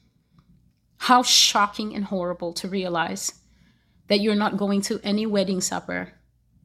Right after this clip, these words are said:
until the man of sin arises, the son of perdition, who will oppose and exalt himself, it says, above all that is,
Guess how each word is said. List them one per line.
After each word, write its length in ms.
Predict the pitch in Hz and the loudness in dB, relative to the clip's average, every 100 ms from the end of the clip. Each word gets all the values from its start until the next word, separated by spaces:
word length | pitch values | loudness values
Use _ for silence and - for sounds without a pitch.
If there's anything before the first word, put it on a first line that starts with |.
| _ _ _ - _ _ _ - | _ _ _ -20 _ _ _ 0
until 340 | 208 208 214 | 2 2 2
the 80 | 208 | 2
man 360 | 202 180 185 196 | 2 2 0 -2
of 120 | 185 | 0
sin 420 | - 202 190 190 - _ _ _ _ _ _ _ - | 2 2 0 -2 -8 _ _ _ _ _ _ _ 2
arises, 880 | 214 202 190 190 196 185 185 - - _ - _ _ _ - | 4 4 4 2 0 -4 -4 -4 -6 _ -20 _ _ _ -4
the 140 | 202 | 2
son 440 | 208 - 233 220 226 | 4 4 4 2 0
of 260 | 208 202 | -4 -4
perdition, 680 | - 196 180 196 - 190 190 - _ _ _ - | -2 -2 0 0 0 -2 -4 -8 _ _ _ 2
who 320 | 277 294 294 | 6 6 6
will 300 | 247 254 233 | 2 0 -2
oppose 800 | 214 208 - - 254 254 262 - - | -6 -6 -4 2 4 4 0 -4 -2
and 140 | 202 | -2
exalt 460 | 185 160 196 208 - | -2 -2 0 0 -4
himself, 640 | 220 196 - 208 240 - | -4 -2 0 0 0 -2
it 160 | - 240 | -2 0
says, 600 | - 214 226 269 339 - - - - | 2 2 2 0 -2 -4 -6 -12 2
above 400 | 226 190 277 277 254 | 6 8 8 8 8
all 300 | 262 311 269 | 8 8 6
that 260 | 269 262 | 4 4
is, 480 | 262 302 403 - | 2 0 0 -4